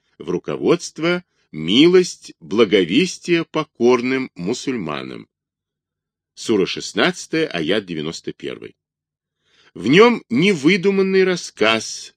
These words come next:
а подтверждение открытого до него истолкования всем вещам. Сура двенадцатая,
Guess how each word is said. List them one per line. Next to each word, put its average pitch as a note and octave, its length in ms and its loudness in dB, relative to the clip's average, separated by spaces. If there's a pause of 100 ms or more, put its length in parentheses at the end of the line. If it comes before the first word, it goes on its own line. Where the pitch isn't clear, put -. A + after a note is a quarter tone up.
(100)
а A#2 120 2
подтверждение B2+ 1080 0
открытого C3 960 -2
до C#3 120 0
него C#3 440 2 (400)
истолкования A#2+ 1120 0
всем G#2 460 -6
вещам. D2+ 680 -8 (840)
Сура F2 600 -2
двенадцатая, D#3 920 -4